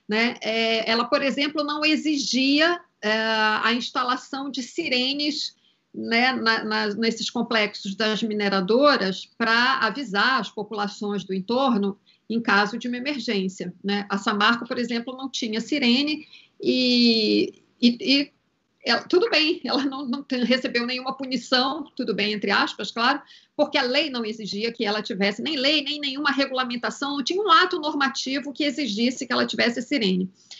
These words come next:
Depois de Mariana, a lei passou a exis-, a exigir a sirene. Quando aconteceu Brumadinho, a barragem lá da Vale tinha sirene, mas tava no local errado, tava abaixo da, da barragem.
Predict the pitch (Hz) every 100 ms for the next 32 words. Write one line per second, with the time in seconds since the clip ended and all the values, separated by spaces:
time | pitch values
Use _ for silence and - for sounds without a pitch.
0 | - - 311 277 233 233 240 254 330 262
1 | 277 330 330 _ _ - 233 202 208 247
2 | 247 - 202 220 240 233 - 214 214 226
3 | 277 190 185 190 240 311 277 190 170 -
4 | _ _ - 381 466 392 269 247 240 214
5 | 208 202 185 180 269 320 240 202 - 226
6 | 240 233 214 190 226 214 202 226 233 214
7 | 240 247 - - 240 254 240 269 262 294
8 | 285 269 262 262 269 269 269 277 262 269
9 | 269 269 277 277 277 277 226 220 - 226
10 | 226 - 208 214 247 247 262 277